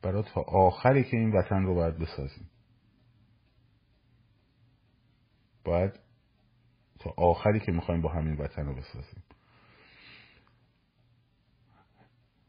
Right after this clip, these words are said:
از دهن هر کسی،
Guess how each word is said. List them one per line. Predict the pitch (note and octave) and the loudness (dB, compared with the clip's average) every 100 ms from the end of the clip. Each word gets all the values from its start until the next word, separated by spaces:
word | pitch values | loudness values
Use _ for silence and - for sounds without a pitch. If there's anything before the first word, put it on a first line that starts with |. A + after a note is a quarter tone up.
| _ _ _ _ _ _ _ _ - | _ _ _ _ _ _ _ _ 0
از | G#2 G#2+ G2+ | 2 2 4
دهن | A#2+ A#2 D3 E3+ | 4 6 4 6
هر | D#3 D#3 D3 | 6 6 4
کسی، | C3 D3 - G#3 - | 4 2 0 -4 -6